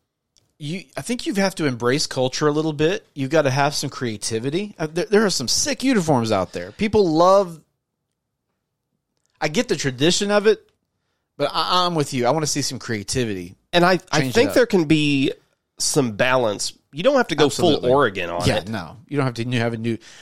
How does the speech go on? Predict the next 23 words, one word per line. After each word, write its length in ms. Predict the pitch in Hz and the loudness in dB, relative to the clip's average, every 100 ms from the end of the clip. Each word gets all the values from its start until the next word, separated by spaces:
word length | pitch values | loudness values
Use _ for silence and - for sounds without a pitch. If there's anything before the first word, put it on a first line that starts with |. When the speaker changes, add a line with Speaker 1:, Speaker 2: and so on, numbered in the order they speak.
| - | -2
Speaker 1:
I 100 | 127 | 2
wouldn't 200 | 208 170 | 2 2
be 60 | 139 | -2
surprised 400 | - 139 131 117 | -2 0 0 0
if 100 | 127 | 2
Oregon 300 | 143 127 113 | 4 2 -2
came 180 | 131 | -2
out 140 | 117 117 | -2 -2
with 100 | 110 | -6
a 20 | |
different 360 | 107 131 131 120 | -6 -6 -4 -6
uniform 400 | 123 107 117 107 | -6 -6 -6 -4
after 220 | 113 - | -6 -6
halftime 560 | - 113 - 90 82 - | -6 -6 -6 -12 -12 -12
sometime. 420 | 87 80 82 90 _ _ _ _ _ _ _ _ _ | -12 -12 -16 -18 _ _ _ _ _ _ _ _ _
Speaker 2:
Well, 240 | 110 135 151 | -4 -4 -2
now 180 | 120 | 0
they'll 140 | 160 104 | 0 0
have 160 | 98 | -4
the 100 | 92 | -6
idea. 380 | 90 90 87 92 - | -8 -8 -8 -10 -10
<laughs> 60 | - - - 214 - 220 - - _ _ _ _ _ _ - | -16 -18 -12 -12 -12 -16 -14 -18 _ _ _ _ _ _ -2
Uh, 560 | 131 123 120 117 113 | 2 4 4 4 2